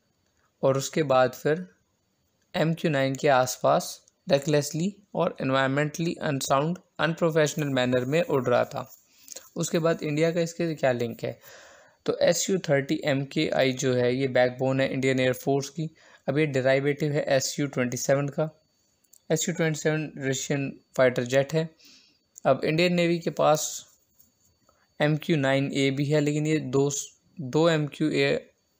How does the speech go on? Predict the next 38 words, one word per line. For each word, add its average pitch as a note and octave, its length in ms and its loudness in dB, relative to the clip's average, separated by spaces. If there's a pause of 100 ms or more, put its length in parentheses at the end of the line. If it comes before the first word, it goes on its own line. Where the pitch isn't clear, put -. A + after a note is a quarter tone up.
(100)
दो D3+ 280 0
एम C#3 200 -2
क्यू E3+ 200 -4
नाइन C#3+ 380 -2 (260)
ए D3 160 -2
हैं D#3 340 -8
और C3+ 180 -2
ये D3 120 0
लीज C3 300 -4
पर C3+ 200 -4
हैं, C3+ 80 -2
यानी C3+ 200 -4
रेंट B2+ 240 -4
पर - 160 -12
लिए C3 220 -4
गए C3+ 140 0
हैं। C#3+ 180 -4 (800)
उसके - 260 0
बाद E3 280 4
बाकी C#3 460 0
थर्टी C3+ 440 0
की E3+ 180 -2
भी E3+ 200 -2
बात C#3 340 2
हुई C3 140 -2
थी, D3 160 -6
कुछ - 260 -8
प्रपोजल्स C#3 580 -4
रखे C3+ 180 -2
गए C#3 140 2
थे C#3 100 -4
इनको C#3 220 -4
प्रोक्योर C3+ 500 -4
करने C3 340 -2
के C3 160 -4
लिए, C3+ 220 -4
लेकिन D#3 240 -4
जो E3 160 -4